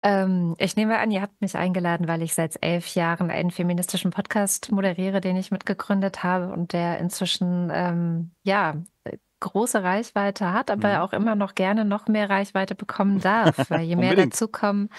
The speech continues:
Speaker 1: desto mehr, ähm, Unterstützerinnen finden sich auch. Also der heißt Feminismus für alle. Viele kennen ihn auch noch als Lila Podcast. Das ist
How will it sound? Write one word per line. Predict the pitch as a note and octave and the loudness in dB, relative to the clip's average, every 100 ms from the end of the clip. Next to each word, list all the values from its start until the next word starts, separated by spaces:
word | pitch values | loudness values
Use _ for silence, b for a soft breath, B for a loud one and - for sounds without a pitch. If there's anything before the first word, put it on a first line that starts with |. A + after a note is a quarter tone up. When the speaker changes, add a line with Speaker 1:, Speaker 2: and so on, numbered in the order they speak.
| B B B - | B B B -4
Speaker 1:
desto | F3+ - - G3 | -2 0 0 0
mehr, | F#3+ F3+ F3+ F#3+ F#3 F3+ | 0 0 2 2 2 0
ähm, | F3+ E3+ E3+ E3 | -2 0 0 -2
Unterstützerinnen | F3 - G3 - D#4 B3+ A3 G3 | -4 -2 -2 -2 0 0 2 0
finden | - F3 F3 F3+ | 0 -4 -2 -4
sich | E3 E3 - | -2 -2 -2
auch. | D#3+ E3 - | -2 -2 0
Also | D#3+ E3 D#3+ | 0 0 -4
der | D#3+ E3 D#3 D#3+ B B B | -2 -2 0 -4 B B B
heißt | F#3+ F3+ - | -2 0 -2
Feminismus | - G3 F#3+ G#3+ A3+ G#3 | -2 -2 0 0 -2 -2
für | - - | -2 0
alle. | G3 A#3 A#3+ - | 2 2 0 -2
Viele | - F#3+ | -2 -2
kennen | F#3+ F#3+ F#3+ | 0 0 0
ihn | D#3 | 0
auch | F3+ | 0
noch | F#3 - | -2 -2
als | E3 - | -4 -2
Lila | G3+ G#3+ G#3 | -2 -2 -2
Podcast. | - G#3 - F#3 F3+ - | -2 -4 -2 -2 -2 -6
Das | - | -6
ist | - | -6